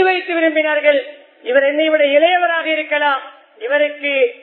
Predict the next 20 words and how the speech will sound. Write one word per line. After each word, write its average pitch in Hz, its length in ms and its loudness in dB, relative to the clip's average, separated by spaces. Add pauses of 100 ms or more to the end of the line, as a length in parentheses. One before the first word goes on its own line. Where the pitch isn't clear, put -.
(120)
இவர் 269 220 0
எனக்கு 277 200 0
ஒரு 254 80 -2
நல்ல 285 240 -2
கணவராக 311 640 0
இருக்க 320 340 -2
பொருத்தமானவர் 277 760 -2
என்று. 247 220 0 (440)
எதை 254 240 0
வைத்தென்றால் 247 640 -4 (280)
அவர்கள் 240 500 0
நடந்து 254 500 -4
கொண்ட 226 320 -4 (160)
அஹ்லாக்கால், 247 760 -8 (1200)
நேர்மையால், 277 680 0 (840)
பண்பாடால். 302 800 0 (880)
கண்ணியமானவர்களே, 220 760 -2 (680)
எனவே 233 260 -4
அஹ்லாக், 269 480 -6 (800)
குணம், 247 360 -4